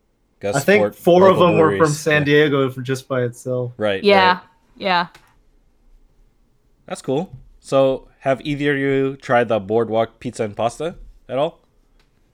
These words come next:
Speaker 3: Uh, that's where I get my water. <laughs>
Speaker 1: <laughs>
Speaker 3: They
Speaker 2: Uh,
Speaker 3: have
Speaker 2: no, I
Speaker 3: a, a
Speaker 2: haven't
Speaker 3: soda
Speaker 2: been.
Speaker 3: fountain there, so that's
Speaker 1: Cool.
Speaker 3: where I
Speaker 1: Water.
Speaker 3: get my water.
Speaker 1: Awesome. Um, I've never tried it, so I don't know.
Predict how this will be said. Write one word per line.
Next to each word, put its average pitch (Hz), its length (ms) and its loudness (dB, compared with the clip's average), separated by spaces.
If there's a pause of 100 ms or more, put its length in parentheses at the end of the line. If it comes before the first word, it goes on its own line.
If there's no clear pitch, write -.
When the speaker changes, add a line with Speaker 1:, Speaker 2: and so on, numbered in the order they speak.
(440)
Speaker 3:
Uh, 226 200 0
that's 233 240 -4
where 262 100 0
I 240 60 0
get 233 140 -4
my 208 120 -2
water. 247 560 -4
<laughs> - 100 -16
Speaker 1:
<laughs> 262 1700 0 (500)
Speaker 3:
They 240 100 2
Speaker 2:
Uh, 262 60 4
Speaker 3:
have 277 160 6
Speaker 2:
no, 262 40 6
I 226 500 4
Speaker 3:
a, - 20 4
a - 40 2
Speaker 2:
haven't - 220 -2
Speaker 3:
soda 240 220 0
Speaker 2:
been. 233 60 -10
Speaker 3:
fountain 196 360 -4
there, 196 320 -4
so 185 240 -10
that's 185 140 0
Speaker 1:
Cool. 170 180 4
Speaker 3:
where 185 160 -2
I 180 80 -2
Speaker 1:
Water. 139 400 2
Speaker 3:
get 95 100 -4
my 90 60 -8
water. 185 380 -8 (100)
Speaker 1:
Awesome. 110 380 -6 (760)
Um, 101 360 -6
I've 120 160 0
never 113 200 -2
tried 101 260 -6
it, 98 160 -12
so 95 200 -12
I 98 100 -8
don't 95 140 -10
know. 92 200 -12